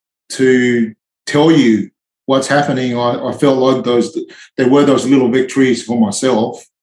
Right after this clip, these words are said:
in wanting to create that change. So, and the more I would do that, the more accepting that they are of the fact that they need to have a chat. And, um, and more and more people now, by this stage,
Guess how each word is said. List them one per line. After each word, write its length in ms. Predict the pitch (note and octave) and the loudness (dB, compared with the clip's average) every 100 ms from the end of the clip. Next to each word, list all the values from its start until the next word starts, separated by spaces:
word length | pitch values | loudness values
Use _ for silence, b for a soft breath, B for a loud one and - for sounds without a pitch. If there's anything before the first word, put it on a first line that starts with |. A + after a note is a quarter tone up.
| _ B - | _ B -6
in 160 | B2 | -4
wanting 320 | B2+ C3+ C3+ A2+ | 0 0 0 -2
to 140 | A2+ | -6
create 320 | B2+ B2+ A#2+ | -2 0 0
that 180 | G2+ - | -2 -6
change. 440 | - C3+ A#2+ G#2+ | -6 -2 0 0
So, 380 | - C#3 C3 B2+ B2 B B B B D3+ | 0 0 2 0 -2 B B B B -6
and 320 | C#3 C3+ B2+ | -2 -2 -4
the 240 | A2+ C#3 | -8 -6
more 320 | C3+ D#3+ F3 E3 | 0 4 4 4
I 260 | C#3+ C#3+ | 2 2
would 180 | C3+ C3+ | 2 2
do 180 | C3 D#3 | 4 4
that, 200 | D3 C3 | 2 -2
the 60 | C3+ | -4
more 260 | C3 C#3 C3+ | -4 -2 -2
accepting 540 | - D3+ D3 C#3 C3 | 0 -2 -2 -2 -2
that 60 | B2 | -2
they 220 | B2 A#2 | 0 0
are 280 | C3 B2+ A#2 | 0 -2 -2
of 100 | A#2+ | -6
the 80 | |
fact 320 | A2+ B2 C3 - | -6 -4 -4 -6
that 140 | G#2+ | -8
they 160 | A#2+ A#2 | -4 -2
need 400 | B2 C3+ C#3 C3+ | 0 2 2 0
to 240 | C3 A2 A2 | -2 -2 -2
have 160 | C3 A2 | -4 -4
a 60 | |
chat. 420 | - - C3+ - _ _ _ B B B C#3 | -6 -6 -6 -8 _ _ _ B B B -4
And, 360 | C3+ C3+ C3+ | 0 0 0
um, 560 | C3+ C3 B2 B2 A#2+ A#2 B B B B _ | 0 0 0 -4 -6 -10 B B B B _
and 260 | B2 B2 C3 | -10 -6 -2
more 340 | D#3+ F#3 F#3 | 0 2 2
and 100 | D3 | 2
more 260 | D3 D3+ D3+ | 2 2 2
people 340 | D3+ - B2 | 0 0 0
now, 680 | A#2 C#3 C3+ G#2 G#3 A3+ - _ _ | 0 0 -2 -2 0 -2 -4 _ _
by 140 | C3 B2+ | -2 2
this 260 | D#3 F3 | 2 0
stage, 640 | - A#2+ B2 E3+ G3 - | 0 -2 2 0 0 -10